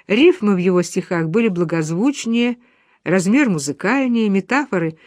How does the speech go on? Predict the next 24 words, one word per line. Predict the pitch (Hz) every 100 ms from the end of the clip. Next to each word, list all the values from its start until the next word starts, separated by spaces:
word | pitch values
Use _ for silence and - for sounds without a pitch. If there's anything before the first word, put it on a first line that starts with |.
| _
посвежее | 202 - 175 165 202 269 285 262
и | 175
вообще, | 180 175 - 349
чтобы | - 247 196 196
в |
них | 240 311
было | 208 254 226
больше | 226 240 226
вдохновения | 190 202 196 190 262 233 214
и | -
огня. | 202 160 143 127 - _ _ - -
Во | 180
всяком | - 370 262
случае, | 202 202 - 185
когда | 196 190 214
сэр | - 214 190
Филипп | - 220 190 185 - - -
заводил | 175 180 202 196 196
речь | 190 196 190
о |
своих | 175 175 175
стихах, | - - 190 302 339 - _ - _
Шерли | - 262 240 202 165
морщилась | 175 202 320 - 285 277 277